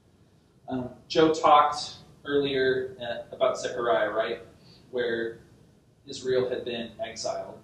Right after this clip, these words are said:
because they weren't following the statutes, they weren't following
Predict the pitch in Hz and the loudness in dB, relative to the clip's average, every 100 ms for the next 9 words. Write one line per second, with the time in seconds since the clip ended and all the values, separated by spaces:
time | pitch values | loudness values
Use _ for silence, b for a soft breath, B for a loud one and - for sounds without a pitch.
0 | - - - 113 117 113 113 - 120 117 | -20 -20 -18 -16 -14 -14 -14 -8 -8 -6
1 | 113 113 113 - _ _ _ _ - - | -10 -12 -18 -20 _ _ _ _ -12 -4
2 | - - 123 120 113 - 117 113 - - | -2 -2 -6 -10 -10 -10 -12 -12 -14 -10
3 | - - | -8 -8